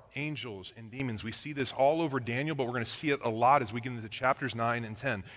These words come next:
And so there's this spiritual realm of spiritual beings, but we're in the physical world with human beings.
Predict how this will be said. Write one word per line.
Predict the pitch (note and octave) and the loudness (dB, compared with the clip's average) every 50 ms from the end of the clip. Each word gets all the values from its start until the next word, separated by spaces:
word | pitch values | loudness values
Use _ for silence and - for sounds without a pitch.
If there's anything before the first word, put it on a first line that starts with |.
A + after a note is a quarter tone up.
| - - | -10 -8
And | B2 A#2+ | -8 -4
so | - D3 C3+ | -2 0 0
there's | A2+ C#3 C#3 A#2+ G#2+ | 2 2 0 0 0
this | B2+ - | -2 -4
spiritual | - - - - D#3 E3 F#3+ F#3+ - - F3 C#3+ | -4 -4 -4 0 2 4 4 4 2 0 -4 -4
realm | A2+ B2 C3+ C3+ C#3 C3 B2 | -2 0 0 2 2 0 0
of | A2+ - | -2 -6
spiritual | - - - C#3+ C#3 - - C3+ | -6 -6 -4 -4 -4 -2 -4 -4
beings, | A#2+ A#2+ C3+ C#3 C3+ A2+ - | -4 -4 -4 -4 -4 -6 -8
but | B2 G#2+ | -8 -4
we're | A#2 D3 F3 | 0 2 2
in | F3+ | 2
the | D3+ A#2+ | 0 -2
physical | - - - E3 E3 - F3+ - - D3 B2+ | -6 -4 -4 -4 -4 -4 -6 -4 -4 -4 -2
world | A2+ A#2+ C#3 C#3 C3+ A#2 G#2 F#2 - - - - - - - _ - | 0 0 2 2 4 2 2 0 -4 -12 -20 -20 -20 -20 -20 _ -2
with | A#2 A#2+ | -2 -2
human | - - - G3 F3+ C#3+ B2 | -2 -2 -2 0 0 0 0
beings. | G#2+ G#2 F#2+ E2+ D2+ C#2 - | 0 -2 -4 -6 -8 -12 -16